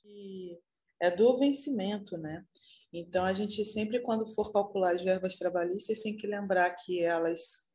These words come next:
referem-se a uma competência. Então, o salário do mês de janeiro de dois mil e vinte e dois,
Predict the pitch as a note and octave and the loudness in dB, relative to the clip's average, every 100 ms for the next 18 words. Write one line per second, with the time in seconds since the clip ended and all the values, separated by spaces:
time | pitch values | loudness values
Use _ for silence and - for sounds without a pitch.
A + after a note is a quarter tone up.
0 | _ _ F3 - E3+ F3+ A#3+ C4 - G3 | _ _ -8 -2 0 0 0 -2 -2 -2
1 | F#3 F3+ E3+ D#3+ D#3+ - D3+ F3+ - B3 | -6 -8 -10 -8 -8 -10 -12 -8 -8 -8
2 | A#3+ _ - - _ _ F3 F3 F#3 - | -10 _ -20 -20 _ _ -4 -4 -6 -2
3 | - F3 E3 F3 G#3+ A#3 G#3 G3 F#3 G3 | 0 2 2 4 4 4 0 -2 -2 -2
4 | F3+ F3 F#3 E3+ E3 F3+ A3 C#4 - _ | -4 -4 -4 -4 -4 -2 -2 -4 -12 _
5 | _ _ E3+ D#3+ E3 D#3+ E3 D#3+ D#3+ - | _ _ -12 -6 -6 -8 -12 -12 -12 -14
6 | - D#3+ F3 A3+ - | -8 -6 -6 -8 -18